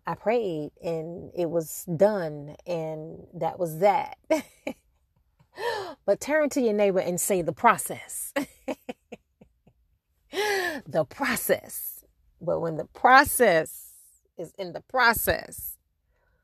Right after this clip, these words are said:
it is very challenging to have hope and to believe and to trust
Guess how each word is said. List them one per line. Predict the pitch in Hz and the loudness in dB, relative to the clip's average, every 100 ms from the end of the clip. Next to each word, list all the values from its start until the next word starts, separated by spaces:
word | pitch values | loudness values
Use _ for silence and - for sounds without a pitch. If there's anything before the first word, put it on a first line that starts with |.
| _ _ _ - | _ _ _ -2
it | 202 180 | 0 0
is | 175 151 - - | -2 -6 -12 -14
very | 165 156 156 220 226 233 | -14 -8 2 6 6 4
challenging | - 226 220 226 214 165 170 143 - _ _ _ _ _ _ _ _ _ | -2 4 8 8 6 -2 -4 -6 -12 _ _ _ _ _ _ _ _ _
to | - 180 | -10 -8
have | 170 180 - | -8 -10 -10
hope | - 226 190 160 - - - | -10 -2 -2 -2 -10 -20 -10
and | 170 160 170 - _ _ _ _ _ - | -8 -8 -12 -18 _ _ _ _ _ -16
to | 175 | -4
believe | 180 170 190 214 196 160 139 - _ _ - - | -2 2 2 2 0 -2 -6 -14 _ _ -20 -14
and | 170 - | -14 -12
to | 196 | -14
trust | - - 220 208 - - - - | -14 -8 -6 -6 -10 -14 -16 -20